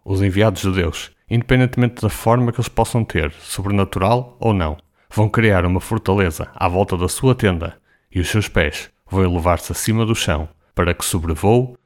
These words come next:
todas as dificuldades sem que elas destruam o seu interior. Nunca duvide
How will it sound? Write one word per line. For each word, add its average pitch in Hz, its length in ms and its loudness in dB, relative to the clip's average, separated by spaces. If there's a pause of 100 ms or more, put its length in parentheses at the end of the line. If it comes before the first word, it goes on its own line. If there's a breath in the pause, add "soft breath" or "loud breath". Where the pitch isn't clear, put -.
(180)
todas 131 300 2
as 127 100 2
dificuldades 127 800 -2 (180)
sem 92 240 0
que 92 180 -2
elas 123 240 0
destruam 78 540 -4 (240)
o 92 60 -8
seu 87 200 0
interior. 80 420 -2 (840)
Nunca 107 260 2
duvide 92 460 2